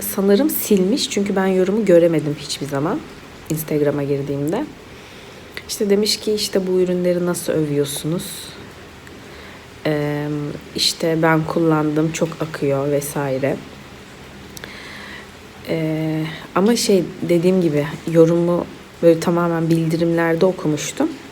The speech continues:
İsmini de hatırlamıyorum kadının. Öncelikle şunu söylemek <laughs> istiyorum. O çektiğim o video ürün övme videosu değil,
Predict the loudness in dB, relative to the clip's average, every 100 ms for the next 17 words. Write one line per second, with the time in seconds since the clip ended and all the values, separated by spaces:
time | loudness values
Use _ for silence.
0 | -18 -18 -18 -18 -18 -20 -20 -6 -4 -2
1 | 0 2 2 0 -2 2 4 2 0 -4
2 | -2 0 -2 -4 -12 -14 -16 -14 -14 -14
3 | -16 -14 -2 0 2 0 0 0 2 0
4 | 2 4 4 4 4 4 6 8 8 6
5 | 2 -2 -12 -16 -18 -18 -16 -14 -12 -12
6 | -2 0 4 4 2 0 2 2 4 2
7 | 2 4 4 4 2 -8 -16 0 2 4
8 | 4 4 4 4 4 2 2 0 2 2
9 | 2